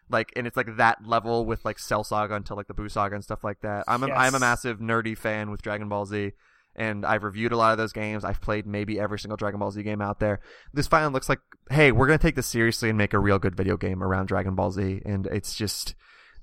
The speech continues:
Speaker 1: art, art direction, everything is incredible. So that's, like, I'm not even a huge fighting game guy. I will play
Speaker 2: Yeah,
Speaker 1: the
Speaker 2: no.
Speaker 1: shit out of that game. Um, and the
Speaker 2: 'Cause
Speaker 1: other
Speaker 2: not only does it look great, not only does it look great though, but it looks fast and chaotic. Like,
Speaker 1: Yes.
Speaker 2: it's, it's graphically,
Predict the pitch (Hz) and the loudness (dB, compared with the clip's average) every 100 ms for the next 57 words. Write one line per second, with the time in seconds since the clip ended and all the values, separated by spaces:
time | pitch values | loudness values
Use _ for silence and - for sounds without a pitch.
0 | - _ 113 117 95 113 117 - 110 104 | -20 _ 6 6 4 0 0 2 0 0
1 | 110 87 98 98 104 95 92 - 98 95 | -2 -6 -6 -6 -8 -10 -6 -2 -2 -2
2 | 98 92 - 95 98 113 - - 101 98 | -4 -6 -6 -4 2 2 2 -2 -2 -2
3 | - 123 139 139 127 123 104 117 117 123 | -8 -2 2 2 0 -2 0 0 0 -2
4 | 123 123 123 127 - 120 117 - 120 110 | -2 2 4 4 4 2 2 2 2 4
5 | 160 139 139 107 - 101 98 104 101 - | 4 2 0 0 0 -2 -2 -4 -4 -4
6 | 101 101 101 95 104 104 101 104 - 120 | -4 -4 -6 -8 -6 -4 -4 -6 -6 -6
7 | 120 110 123 120 - 131 123 - 170 165 | -6 -4 2 4 6 4 4 0 -2 -2
8 | 143 147 165 139 131 147 175 175 160 151 | -2 0 0 -2 -6 -4 -2 -2 -4 -8
9 | 143 135 147 156 131 131 127 139 - - | -8 -4 -4 -2 -4 -4 -8 -10 -14 -16
10 | - 170 - - 139 131 - - 151 143 | -14 -12 -12 -16 -16 -16 -18 -12 -10 -6
11 | 143 117 135 113 127 - 170 135 151 185 | -6 2 4 4 2 -4 -8 -4 4 4
12 | 208 202 208 202 | 4 0 -2 0